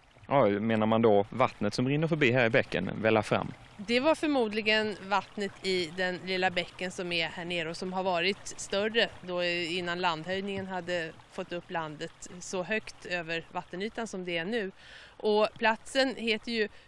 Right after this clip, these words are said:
Speaker 2: Ulunda vad, så att över vattendraget här passerade ett, eh,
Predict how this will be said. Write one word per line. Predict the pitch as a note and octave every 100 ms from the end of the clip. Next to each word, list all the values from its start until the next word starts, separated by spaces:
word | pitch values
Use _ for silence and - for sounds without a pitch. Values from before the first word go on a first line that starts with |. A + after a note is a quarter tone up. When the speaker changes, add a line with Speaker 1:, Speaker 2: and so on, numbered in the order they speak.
| -
Speaker 2:
Ulunda | A3+ F#3+ F#3 F#3+ F#3+ F#3+
vad, | A3+ B3+ E3 F3 F#3 - _ _
så | - A3 -
att | F#3+ F#3 -
över | G3+ G3 A#3 C4+ C4 C4+ B3+ - _
vattendraget | B3 - F#3 F3+ F#3 F3+ F#3+
här | F3+ D3+ D#3 -
passerade | F#3+ - F3+ F#3 G#3 G#3 G3+ E3+ - -
ett, | E3+ E3+ -
eh, | F3 E3+ E3+ G#2+ G2